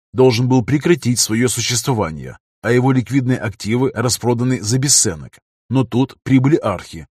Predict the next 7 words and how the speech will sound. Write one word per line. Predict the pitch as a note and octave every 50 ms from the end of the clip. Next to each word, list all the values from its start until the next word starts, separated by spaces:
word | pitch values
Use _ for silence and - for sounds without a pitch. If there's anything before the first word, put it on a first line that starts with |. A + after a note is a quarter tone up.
| _ _ -
и | - B2+
вместо | A#2+ C#3 C#3+ B2+ A#2 - C3
уже | B2+ A#2 A2+ C3+ A#2+
поделённой | - D3 D3 D3+ E3+ D3+ A2+ G#2+ G#2+ G#2+ A2+ A#2+
шкуры | A2 - - - B2 C3 B2+ B2+ -
неубитого | A#2+ C3 C3+ C3+ C3 A#2+ C3+ C3 B2 A#2+
медведя | B2+ B2+ B2+ B2+ B2 A#2 C3+ C3 B2 A#2+ G#2 G#2